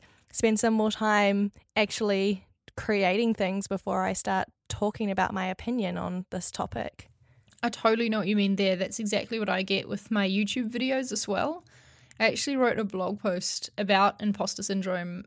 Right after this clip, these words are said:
Speaker 2: uh, quite a few months ago now, but I'll link it in the show notes, where I talked about how long it took me to start making, like, design tutorials on YouTube. It took me a while to get the confidence to do that because I just felt like,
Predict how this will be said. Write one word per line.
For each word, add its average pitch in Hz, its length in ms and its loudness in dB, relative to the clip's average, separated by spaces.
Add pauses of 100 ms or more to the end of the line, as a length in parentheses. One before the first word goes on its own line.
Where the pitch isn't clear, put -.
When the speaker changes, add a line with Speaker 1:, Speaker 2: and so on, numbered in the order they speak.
Speaker 2:
uh, 170 300 -4 (160)
quite - 140 -2
a 370 40 -2
few 226 120 -2
months - 200 -2
ago - 80 -6
now, 170 160 -6
but 175 120 0
I'll 220 120 0
link 214 180 -2
it 240 60 -2
in 190 80 -2
the 190 80 -2
show 190 220 0
notes, 180 440 -8 (540)
where 202 140 2
I - 20 6
talked 208 240 -2
about 214 280 -2 (120)
how 208 260 4
long 202 360 4
it - 100 -8
took - 260 -4
me 185 180 -4
to 190 80 -6
start 196 360 2
making, 196 800 -2
like, 190 420 -8 (480)
design 196 460 2
tutorials 226 840 2
on 240 120 2
YouTube. 320 460 0 (280)
It 214 80 -2
took 247 140 -2
me 226 100 -2
a 214 80 2
while 196 180 4
to 202 120 -6
get 220 160 -6
the 202 40 -4
confidence 208 500 -2
to - 140 -10
do 220 140 0
that 196 240 2
because 208 220 -4
I 214 100 2
just 247 220 -4
felt 254 200 2
like, 220 360 -4